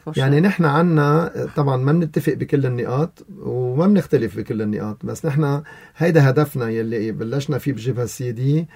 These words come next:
Speaker 2: وهيدا الشيء اللي عم نعمله نحن كحزب حوار بجولاتنا عبر الأحزاب لحتى نرجع نكبر قد ما فينا هالجبهة المعارضة. وحتى، آه، آه، إذا حكينا مع ناس ما بفكروا مثلنا، نجرب نشوف نحن وياهم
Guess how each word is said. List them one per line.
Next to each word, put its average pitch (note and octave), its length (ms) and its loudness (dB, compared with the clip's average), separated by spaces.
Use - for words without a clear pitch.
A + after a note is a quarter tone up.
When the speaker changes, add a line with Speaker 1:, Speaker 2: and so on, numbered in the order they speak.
Speaker 2:
وهيدا E3+ 300 4
الشيء G3 200 2
اللي F3 120 4
عم D3+ 100 4
نعمله E3 260 2
نحن D#3 260 0
كحزب C#3 460 -2
حوار D3 420 2
بجولاتنا C3+ 840 2
عبر A2+ 180 -6
الأحزاب A#2 500 -2
لحتى D#3 360 -4
نرجع F3 520 2
نكبر E3 480 6
قد D3+ 180 0
ما D#3 100 2
فينا C3+ 400 -2
هالجبهة A#2+ 360 -2
المعارضة. A#2+ 680 -4
وحتى، - 500 -4
آه، F#3+ 340 4
آه، C3 220 -2
إذا C3 460 0
حكينا G#3 380 2
مع E3+ 140 2
ناس F#3 240 2
ما G3+ 60 4
بفكروا F3+ 500 0
مثلنا، C3 400 -2
نجرب G3+ 440 0
نشوف A3+ 320 -4
نحن G#3 180 -2
وياهم F#3+ 500 2